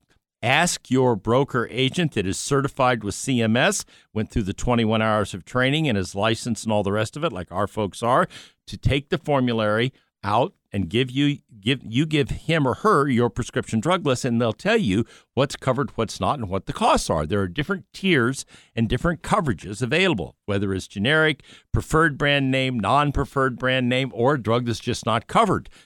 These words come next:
and that may well be the case. So that's information you need to know. Again, the takeaway, thirty-seven hundred and fifty dollars is covered. What happens after that? You go into the famous donut hole, all right?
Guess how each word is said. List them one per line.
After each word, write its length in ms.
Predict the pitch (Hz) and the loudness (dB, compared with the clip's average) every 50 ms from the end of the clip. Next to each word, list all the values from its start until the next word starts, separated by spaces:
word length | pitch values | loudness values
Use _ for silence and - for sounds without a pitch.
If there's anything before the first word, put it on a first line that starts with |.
| _ _ | _ _
and 100 | 95 92 | -6 -4
that 180 | 104 117 117 | -4 -4 -4
may 120 | 107 135 135 | -6 -6 -6
well 240 | 127 107 113 120 127 | -4 -2 0 0 0
be 160 | 113 110 104 | 0 -2 -4
the 100 | 95 110 | -4 -6
case. 360 | - - 175 185 135 90 - | -2 0 2 2 2 0 -2
So 180 | - - 120 107 | -4 -4 -4 -2
that's 300 | 92 120 139 143 - - | 0 0 -2 -2 -6 -8
information 640 | - 160 170 170 180 160 139 139 135 - - 113 104 | -8 -8 -8 -6 -8 -8 -8 -8 -8 -8 -10 -8 -4
you 160 | 110 127 135 | -2 -2 -2
need 240 | 127 123 123 117 101 | 0 0 -2 -2 -4
to 60 | - | -2
know. 320 | 110 117 123 117 95 69 - _ _ _ _ _ _ _ | 0 2 2 2 2 0 -4 _ _ _ _ _ _ _
Again, 460 | - 87 110 107 147 165 143 92 69 - _ _ _ | -18 -16 -8 -2 0 0 0 0 -4 -8 _ _ _
the 80 | - 104 | -14 -12
takeaway, 640 | - - 165 175 170 - 160 123 107 87 67 67 - | -4 -2 -2 -2 0 0 -2 -2 -2 -2 -6 -8 -4
thirty-seven 540 | _ 139 147 165 190 170 - - 160 151 160 | _ 0 2 2 2 0 0 -2 -2 -2 0
hundred 200 | 139 143 147 139 | 0 0 -2 -2
and 100 | 123 - | -6 -6
fifty 240 | - 143 - - 135 | -6 -6 -4 -4 -2
dollars 420 | 117 127 123 120 117 107 - - | 0 0 2 2 0 -2 -4 -6
is 140 | - 92 - | -10 -12 -12
covered. 420 | - - 165 165 123 98 78 - _ _ _ _ _ | -2 0 2 2 2 0 -4 -6 _ _ _ _ _
What 140 | - 165 190 | -4 -2 -2
happens 400 | 208 214 214 208 208 196 180 156 | 0 0 -2 -2 -2 -4 -2 0
after 260 | 175 165 156 - 175 | 0 0 0 -2 -2
that? 380 | 156 185 190 185 139 90 - - _ _ _ _ _ _ | 0 2 2 2 2 2 -2 -6 _ _ _ _ _ _
You 180 | _ 82 123 143 | _ -2 -2 0
go 220 | 123 143 135 131 | 2 2 2 2
into 260 | 131 135 123 - 123 117 | 2 0 0 0 0 -2
the 100 | 120 117 | -2 -2
famous 540 | - - 131 135 135 131 131 131 - - - - - _ - | 0 0 2 2 4 4 2 2 0 -2 -8 -12 -20 _ 2
donut 460 | 107 120 127 139 135 123 113 110 92 | 4 4 4 6 4 4 4 4 4
hole, 720 | 78 101 107 98 95 90 85 78 71 67 65 64 58 64 - _ _ | 4 2 4 4 4 4 2 2 0 -2 -4 -6 -10 -14 -18 _ _
all 100 | 82 85 | -4 0
right? 260 | 95 107 117 147 143 | 0 2 0 0 -2